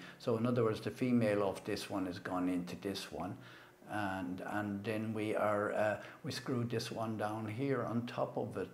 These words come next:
We screwed the hat down with the screws that came with it. And, uh, the ribbon cable was much easier than I thought it wa-, would be. Uh, I put it in before I screwed this down, but I was very careful. So we're, we're going to put in, uh,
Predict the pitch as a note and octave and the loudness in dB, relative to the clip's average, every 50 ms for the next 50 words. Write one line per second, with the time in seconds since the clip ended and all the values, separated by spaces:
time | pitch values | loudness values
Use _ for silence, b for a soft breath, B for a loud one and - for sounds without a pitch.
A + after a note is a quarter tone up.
0 | - A#2+ G#2 G#2 - - - - - C#3 C3+ A2+ G2+ G2 F#2+ G2 A#2 A2+ A2+ - | -8 -8 -6 -6 -8 -8 -8 -6 -4 -4 -4 -2 -2 -2 0 0 0 0 -2 -2
1 | - A2 G#2 G#2 G#2 G#2 G2 F#2+ - - F2 - - - A#2+ A2 A2 G#2 - - | -2 -2 0 0 -2 -2 -4 -6 -6 -8 -10 -8 -6 -4 -4 -4 -4 -4 -6 -4
2 | G2+ G2+ - - B2 B2 C#3 D3 D#3 E3 F#3 G3 F#3+ C#3 - - - B B B | -6 -6 -4 -4 -4 -2 -2 -2 2 2 4 4 4 2 0 -2 -6 B B B
3 | B B B B B B - - C3+ B2+ B2+ B2+ B2+ A#2+ B2+ B2+ B2 A#2+ B B | B B B B B B -6 -2 0 2 2 4 4 4 6 4 4 2 B B
4 | B B - G3 G3 F#3+ - E3+ F3 D#3+ D3+ D#3+ D#3+ D#3 C#3 C#3 D3 C#3 C3 C#3 | B B 8 10 12 12 12 10 8 6 8 8 8 10 10 10 8 8 8 8
5 | C3 C3 C3 D3+ D3 D#3+ E3 - - - C#3 C3+ A#2+ A2 C3 A#2+ G2+ A#2 A#2 A2+ | 6 6 4 2 4 4 4 4 6 6 8 8 8 8 6 6 6 6 6 6
6 | G#2+ G#2 - A2+ G#2+ G#2+ G#2 F#2 F#2+ G2+ G2 F#2 F#2 F#2 G2+ F#2+ G2 G2+ G#2 G2+ | 4 2 2 2 2 2 2 0 -2 -2 -2 -4 -4 -6 -6 -2 0 2 2 0
7 | - G#2+ A2+ A2 G#2 F#2+ G#2+ G#2 A2 A#2+ A#2 B B B B B B - - A#2+ | -2 -2 -2 -2 -2 0 0 0 0 0 -2 B B B B B B 0 2 4
8 | A#2 A#2 A2+ - A#2+ A#2+ - - E3+ E3 D3 C#3+ D3 C#3+ C#3 C3 B2+ B2 A#2+ B2 | 4 4 6 6 4 4 6 6 6 6 6 6 6 8 8 8 8 6 4 6
9 | - D#3+ D#3 D3+ C#3 B2+ A#2+ A#2 A#2+ - - B2 A2+ A2 G2 F2 G2 G2 - - | 10 12 12 12 12 12 10 8 6 4 4 6 6 4 4 2 0 0 0 2
10 | - G2+ G2+ G2+ - A#2+ C3+ D3 D3 B2+ C#3+ D3 C#3+ B2+ A#2+ A2+ A#2+ - A#2+ A2 | 2 2 2 2 4 4 4 4 4 4 6 6 6 6 6 4 2 2 2 2
11 | G#2 G2+ - G#2 G2+ G#2 B B B B - F#3 F3 E3 F3+ F3+ F3+ F3 F3+ F3+ | 2 2 0 -2 -4 -4 B B B B 6 8 10 12 12 12 12 12 10 10
12 | F3+ F3 D#3+ F3 F3+ F3 E3+ E3+ D#3 - D#3+ D#3+ C#3+ D3 D3+ - D3+ C#3 C#3 C#3 | 10 10 10 10 10 8 8 6 4 8 8 8 8 8 8 8 10 10 10 10
13 | C#3 C3 - A#2+ B2+ A#2+ A#2+ A#2+ A#2 A#2+ | 8 6 6 8 10 10 10 10 8 6